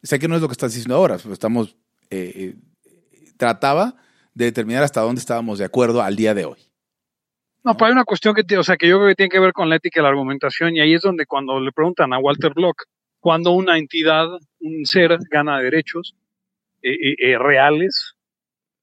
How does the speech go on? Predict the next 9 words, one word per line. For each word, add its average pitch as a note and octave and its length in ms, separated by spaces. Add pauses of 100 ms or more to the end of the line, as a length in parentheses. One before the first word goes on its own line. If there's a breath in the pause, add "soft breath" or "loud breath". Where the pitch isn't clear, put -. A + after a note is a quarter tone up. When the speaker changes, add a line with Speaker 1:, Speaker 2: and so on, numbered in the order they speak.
(260)
Speaker 2:
gana, D3+ 360
gana D#3 280
el C3 140
nap, D3 200
gana D3+ 240
propiedad C#3 400
sobre C3+ 280
sí C#3 160
mismo, D#3 440